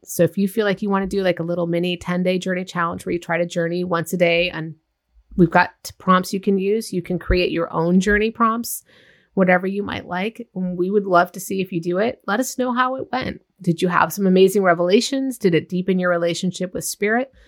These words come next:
Uh, one that, journey prompt that we do have on there is journeying to your spirit garden. And this is a beautiful practice that you could do at any time. It's a place of rest, and your spirit garden is a way to see your internal landscape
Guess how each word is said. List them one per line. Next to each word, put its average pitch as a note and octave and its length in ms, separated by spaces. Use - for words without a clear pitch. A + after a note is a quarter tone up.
Uh, F3 160
one G3 320
that, A3+ 100
journey G#3 260
prompt F#3+ 400
that F3+ 120
we F3 100
do F#3 120
have F#3 160
on F3+ 180
there F3 200
is E3+ 320
journeying F#3 380
to G#3+ 100
your G#3+ 120
spirit B3+ 380
garden. E3+ 440
And E3+ 200
this F3+ 220
is A3+ 180
a D#3+ 300
beautiful A#3 320
practice G3 460
that F3+ 80
you F#3 100
could F#3+ 140
do F3 80
at E3+ 80
any E3+ 160
time. E3+ 400
It's F#3+ 180
a G3 60
place F#3+ 260
of D#3+ 140
rest, F3+ 480
and F3 300
your A3+ 140
spirit C4+ 400
garden B3+ 520
is F#3+ 160
a F#3+ 80
way F#3 640
to F#3+ 160
see F#3+ 500
your F3+ 220
internal G3 800
landscape F#3+ 720